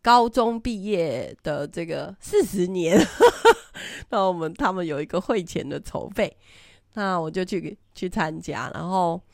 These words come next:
对啊，我同学就，诶，两个女儿也都在他的园子里，哈，诶，所以你就会看见说我们的专业有被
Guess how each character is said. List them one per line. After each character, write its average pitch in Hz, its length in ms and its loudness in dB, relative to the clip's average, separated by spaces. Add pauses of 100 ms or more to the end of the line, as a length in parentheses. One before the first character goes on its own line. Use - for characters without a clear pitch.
(560)
对 165 120 -4
啊， 110 120 -2
我 135 80 -6
同 165 240 -4
学 170 240 -4
就， 180 340 0 (420)
诶， 233 140 0
两 156 300 0
个 147 140 -4 (140)
女 143 220 -4
儿 120 260 -12 (460)
也 165 160 0 (160)
都 196 320 6
在 175 300 2
他 160 240 -2
的 151 100 -8
园 110 300 -6
子 - 160 -14
里， - 260 -16 (360)
哈， - 280 -14 (300)
诶， 254 140 -2
所 254 200 0
以 294 140 -2
你 147 180 -4
就 247 220 -2
会 220 420 -4
看 196 300 -2
见 170 240 -6
说 160 440 -6 (280)
我 175 160 -2
们 175 280 0
的 190 120 0
专 190 380 -4
业 175 180 -4
有 131 220 -6
被 160 300 -6